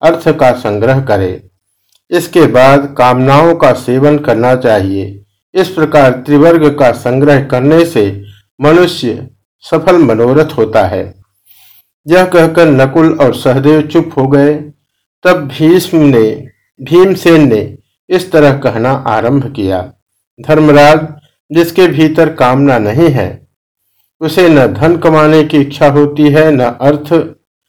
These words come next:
न धर्म करने की। कामना के बिना तो कोई काम भोग भी नहीं चाहता।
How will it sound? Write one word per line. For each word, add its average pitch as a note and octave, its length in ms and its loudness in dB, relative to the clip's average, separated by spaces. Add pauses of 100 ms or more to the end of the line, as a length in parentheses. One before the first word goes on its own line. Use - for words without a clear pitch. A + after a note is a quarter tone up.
(420)
न C#3+ 200 2
धर्म E3+ 360 0
करने C3+ 400 0
की। G2+ 220 -8 (600)
कामना E3 400 2
के F#3 200 0
बिना D#3+ 320 2
तो E3+ 200 -2
कोई D#3 300 -2
काम C#3+ 460 0
भोग D3 460 0
भी D3 100 0
नहीं C3 280 0
चाहता। G2+ 720 -4